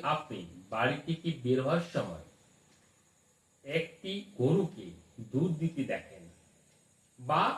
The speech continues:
সে যদি ঘাসও খাচ্ছে এমন অবস্থায় দেখেন, তো এটিও একটি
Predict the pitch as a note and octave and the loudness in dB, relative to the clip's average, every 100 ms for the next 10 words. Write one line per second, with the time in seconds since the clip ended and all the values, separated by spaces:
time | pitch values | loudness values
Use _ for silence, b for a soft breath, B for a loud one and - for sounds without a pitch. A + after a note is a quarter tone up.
0 | - - - - F#3 G3 G#3 A#3 C4 - | -6 -20 -20 2 2 4 2 2 0 -2
1 | - D3+ F3 B3 C4 - B2+ - - A#2 | 0 4 4 8 6 6 -2 -6 -14 -8
2 | C3 D3 E3+ D#3+ D#3 A#2+ - F2 - - | -2 4 4 4 0 -2 -4 -10 -12 -20
3 | - - _ _ _ _ C#3 B2+ B2 F3 | -20 -20 _ _ _ _ 0 2 2 2
4 | F3+ E3+ | 2 0